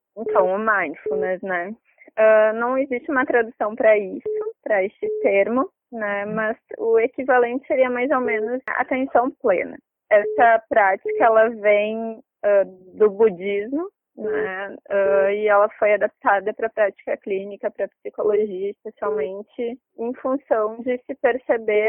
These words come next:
a importância e a efetividade que ela tem, assim, fazer com que a gente controle mais essa ansiedade e que volte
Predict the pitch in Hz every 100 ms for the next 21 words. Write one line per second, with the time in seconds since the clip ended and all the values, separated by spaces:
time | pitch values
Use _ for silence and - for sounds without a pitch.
0 | 233 233 226 262 233 277 233 226 220 -
1 | 381 403 - _ _ 226 226 226 240 269
2 | 247 220 214 220 - 262 220 220 220 214
3 | 214 208 208 202 208 - 226 220 208 247
4 | 233 - 226 226 220 233 - 240 - 226
5 | 220 - 226 196 208 233 226 196 196 -
6 | _ _ _ 196 196 - 214 - 208 202
7 | 190 185 196 - 247 240 - 220 220 185
8 | 185